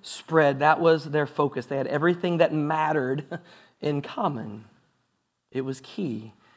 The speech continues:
They all wanted what was best for someone else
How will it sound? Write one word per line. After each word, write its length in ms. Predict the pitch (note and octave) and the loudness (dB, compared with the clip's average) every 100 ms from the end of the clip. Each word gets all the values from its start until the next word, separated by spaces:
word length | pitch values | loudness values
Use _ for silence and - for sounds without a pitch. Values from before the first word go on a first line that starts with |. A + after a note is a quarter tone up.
| _ | _
They 120 | - E3 | 0 2
all 360 | E3 G3 B3+ | 8 10 8
wanted 360 | A#3 G#3+ A3 A3+ | 8 4 4 2
what 240 | F#3+ F#3+ | 4 4
was 180 | G#3 D#3 | 4 2
best 400 | B2+ F3+ F#3 - | 4 4 2 -4
for 480 | F#3+ F3+ F#3 E3+ - _ _ _ _ | 0 4 4 2 -4 _ _ _ _
someone 800 | _ - F#3 F3 E3 D#3 C#3+ B2 - _ _ _ _ _ _ | _ -4 -2 0 0 0 -4 -8 -16 _ _ _ _ _ _
else 540 | C#3 - - - - | -8 -8 -12 -20 -20